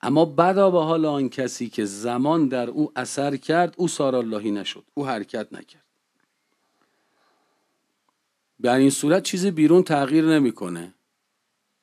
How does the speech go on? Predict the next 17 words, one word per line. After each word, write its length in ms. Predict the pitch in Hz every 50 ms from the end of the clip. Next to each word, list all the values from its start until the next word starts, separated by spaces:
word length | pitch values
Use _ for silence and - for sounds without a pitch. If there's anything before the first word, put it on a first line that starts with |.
| _ - -
یعنی 140 | 117 139
شما 240 | 135 - 147 147 156
چیز 240 | 151 - 147 127 131
جدیدی 540 | 123 110 120 123 120 117 127 147 151 151 147
نمی‌بینی، 580 | 147 143 131 120 107 87 85 92 90 87 85
پنجرهٔ 680 | - - - - 123 123 120 120 123 117 120 120 120 120
جدیدی 480 | 113 117 120 117 113 135 151 151 160 147
به 80 | 135
ذهنت 380 | 123 117 131 135 139 139 139 131
باز 340 | 123 135 131 131 127 120 131
نمیشه. 420 | 131 120 110 98 - - 78 - _ _ _ _ _ _ - -
اما 340 | - 190 202 190 151 131 -
چو 200 | - - 185 185
خواهی 540 | - - - 143 143 139 131 131 170 156 123
صد 640 | - - - - 175 170 185 202 196 - - - - - -
قبا 520 | 143 139 131 123 151 151 151 127 90 - _ _ _ -
در 360 | 135 143 156 147 127 107